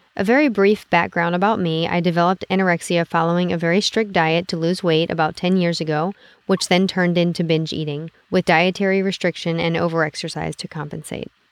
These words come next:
I feel that I sometimes use binging as a form of self-punishment,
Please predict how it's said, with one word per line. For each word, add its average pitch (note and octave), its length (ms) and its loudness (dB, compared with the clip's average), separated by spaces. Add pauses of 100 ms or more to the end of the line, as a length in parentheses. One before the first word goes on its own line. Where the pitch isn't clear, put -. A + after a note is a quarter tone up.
(140)
I C4+ 140 2
feel A3+ 360 2
that E3+ 300 2
I F3 120 -2
sometimes F#3+ 580 0
use G3 380 2
binging E3+ 640 0 (340)
as G#3+ 240 4
a B3+ 100 2
form E3 400 0
of - 160 -4
self-punishment, - 1000 -4